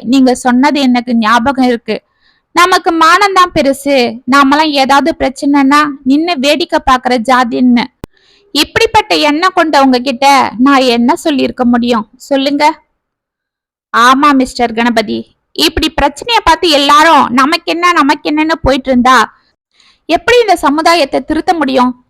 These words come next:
நமக்கு ஒரு பிரச்சனை வராத வரைக்கும் லாபம்னு போறவங்க தான் இங்க முக்காவாசி பேரு.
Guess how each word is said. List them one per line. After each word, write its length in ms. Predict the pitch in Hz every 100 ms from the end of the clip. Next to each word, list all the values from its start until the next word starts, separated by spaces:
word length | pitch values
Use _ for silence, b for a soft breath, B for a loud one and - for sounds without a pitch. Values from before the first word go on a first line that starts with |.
| _ _ _ -
நமக்கு 340 | 277 392 415
ஒரு 100 | 427 415
பிரச்சனை 360 | 349 349 440 415
வராத 340 | 302 302 330
வரைக்கும் 400 | 311 269 - 285
லாபம்னு 580 | 269 247 277 294 277 285 269
போறவங்க 460 | 254 254 247 247 233
தான் 240 | 247 240 - -
இங்க 200 | 254 240 226
முக்காவாசி 580 | 240 294 269 240 - 220
பேரு. 240 | 262 233